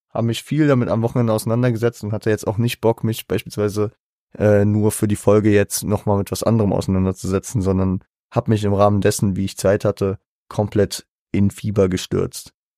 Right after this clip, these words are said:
Ich würd, äh, sogar ein Track by Track machen, äh, zu manchen hab ich mehr zu sagen, zu manchen hab ich weniger zu sagen,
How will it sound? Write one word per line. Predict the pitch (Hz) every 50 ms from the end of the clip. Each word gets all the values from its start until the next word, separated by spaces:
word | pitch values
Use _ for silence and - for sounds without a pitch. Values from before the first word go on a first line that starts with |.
| _ _ _ _ _ _ _
Ich | - 123 - -
würd, | 123 143 135 -
äh, | - 139 139 135 127
sogar | 120 139 143 147
ein | 143
Track | - 160 165 -
by | 160 143
Track | - - 151 165 -
machen, | 156 151 156 - 156 151 147 - -
äh, | - 110 117 117 113
zu | - - 127
manchen | 117 120 127 - 135 123
hab | 117
ich | 117 - -
mehr | 110 110 120 120 120
zu | - - 101
sagen, | 107 117 113 113 113 117 117
zu | - - 110
manchen | 104 107 113 113 - 113
hab | 110 107
ich | 104 98
weniger | 85 107 113 117 107 117 110
zu | - - 95
sagen, | 95 104 107 110 113 110 110 113 120